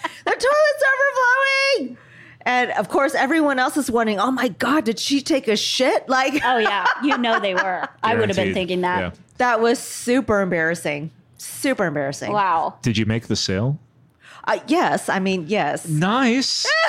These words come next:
Speaker 2: Yes.
Speaker 3: That's just a great story.
Speaker 2: See, that's what happens when you become vulnerable with your clients.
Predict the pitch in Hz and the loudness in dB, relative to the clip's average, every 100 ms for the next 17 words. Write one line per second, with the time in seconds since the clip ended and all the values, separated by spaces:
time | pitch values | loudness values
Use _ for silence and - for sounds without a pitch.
0 | - 262 349 285 359 311 262 226 240 208 | 0 0 0 2 0 0 0 2 2 0
1 | - 247 294 87 78 - 453 320 302 330 | 0 2 2 0 -4 -2 0 2 2 2
2 | 247 - 254 415 415 330 320 311 302 302 | 0 0 0 0 -2 2 0 2 2 2
3 | 247 220 202 208 214 208 190 175 175 175 | 0 -2 -2 -2 -4 -4 -2 -2 -2 -2
4 | 175 170 175 160 - - 90 - - | -2 -2 -6 -10 -12 -16 -16 -16 -10